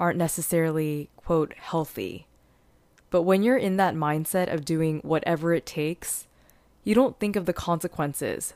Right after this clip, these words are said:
that comes with taking that path. And that's just the mindset I was in one particular season of my life, a dark one, one that I used to be triggered to revisit. But over the years,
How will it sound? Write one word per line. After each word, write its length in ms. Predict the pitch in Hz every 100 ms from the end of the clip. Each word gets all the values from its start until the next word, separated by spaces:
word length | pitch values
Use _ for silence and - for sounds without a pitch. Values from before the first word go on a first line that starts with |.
| -
that 180 | 143
comes 520 | - - 151 135 143 -
with 160 | 151
taking 360 | - 160 151 151
that 180 | 135 -
path. 460 | 143 110 - - - _ _ _ _ _ _ _ _ _ _ _ _ _ _
And 160 | 190 180
that's 240 | 190 214
just 180 | - 240
the 80 | 240
mindset 520 | 190 175 175 - 180 -
I 100 | 165
was 220 | 156 156
in 300 | 127 76 165 - _ -
one 180 | 170 160
particular 600 | 170 - 180 202 185 175
season 540 | - 165 147 139 147
of 200 | 156 147
my 120 | 147
life, 480 | 135 - - - - - _ _ _ _ _ _ -
a 80 | 180
dark 280 | 165 156
one, 340 | - 55 - - _ _ _ _ _ _ _ _ _ _
one 300 | 190 202 233
that 100 | 233
I 60 |
used 320 | 226 185 180 -
to 60 |
be 100 | 170
triggered 600 | 165 - 175 151 135 117 135
to 120 | -
revisit. 640 | 156 156 147 139 - 50 - _ _ _ _ _ _ -
But 160 | 175
over 220 | 190 190
the 120 | 233 226
years, 580 | 170 147 151 165 -